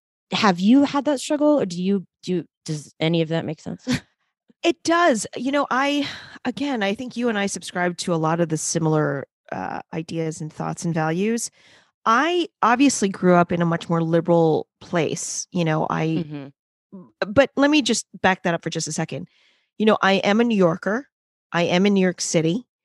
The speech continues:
Speaker 2: but I did grow up in one of the boroughs of
Speaker 1: Mm-hmm.
Speaker 2: the city, which is very different than being from the actual city. So just a quick recap, and I know my listeners have heard me say this before, or a million times before.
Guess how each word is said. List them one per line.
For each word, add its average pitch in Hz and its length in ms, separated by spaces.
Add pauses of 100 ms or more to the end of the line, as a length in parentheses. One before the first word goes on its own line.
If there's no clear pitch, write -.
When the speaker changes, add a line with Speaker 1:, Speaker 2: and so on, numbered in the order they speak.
(260)
Speaker 2:
but 220 80
I 233 100
did 208 220
grow 214 160
up 196 120
in 180 80
one 180 140
of 170 60
the 170 60
boroughs - 680 (320)
of 170 300
Speaker 1:
Mm-hmm. - 160
Speaker 2:
the 175 100
city, 165 380
which 233 200
is - 180 (300)
very 220 560
different - 500 (340)
than 185 220
being 170 400 (140)
from 180 180
the 175 100
actual 160 320
city. 110 340 (380)
So 190 400 (760)
just 247 220
a 220 40
quick - 180
recap, 165 360
and 160 100
I 160 60
know 160 160
my 160 280
listeners 160 340
have 160 180 (120)
heard 156 220
me 160 120
say 151 160
this - 160
before, 170 500 (160)
or 160 60
a - 20
million 175 240
times 160 220
before. 156 260